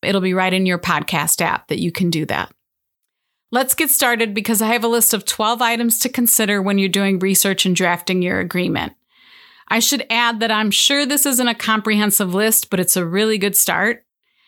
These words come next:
And if you're wondering who writes this agreement, I don't think it really matters. You know, if the brick and mortar store owner consistently hosts pop-up shops, they may already have something in writing,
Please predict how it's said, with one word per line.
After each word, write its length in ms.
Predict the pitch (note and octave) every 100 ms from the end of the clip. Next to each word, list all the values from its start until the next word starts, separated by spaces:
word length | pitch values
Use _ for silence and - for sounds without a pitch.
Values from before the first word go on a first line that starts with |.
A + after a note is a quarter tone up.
| _ _
And 120 | G#3+ A3
if 100 | A3+
you're 140 | A3
wondering 480 | A3 C4 C#4+ C4+ C4
who 440 | A3 - D4 D4+
writes 360 | B3 G#3+ A#3 -
this 240 | C#4+ C#4
agreement, 600 | C#4 C4 C#4+ C#4 C#4+ C4 -
I 100 | A#3+
don't 180 | C#4 D4+
think 200 | C4 A#3+
it 80 | A#3
really 240 | G3+ G3
matters. 840 | F3+ F#3+ G3+ F3 - D3+ - - - _ _ _
You 120 | - A#3
know, 60 |
if 120 | A3
the 60 | A3+
brick 220 | F3+ B3
and 100 | C4+
mortar 280 | A#3+ A#3+ A3+
store 420 | - - G#3 G#3+
owner 540 | G#3+ G#3 G#3+ G#3 G#3 -
consistently 760 | - G#3 - A3+ - G3 G#3
hosts 280 | F#3+ G3 F#3+
pop-up 380 | - F#3+ - G3
shops, 360 | - F#3+ F#3+ -
they 340 | F#3+ A3 C#4+
may 320 | D4+ C4+ C4 B3
already 300 | G#3+ G#3+ G#3
have 240 | F#3+ F#3
something 400 | - F#3 F#3+ F3+
in 160 | F3+ E3+
writing, 500 | E3+ E3+ E3+ F3+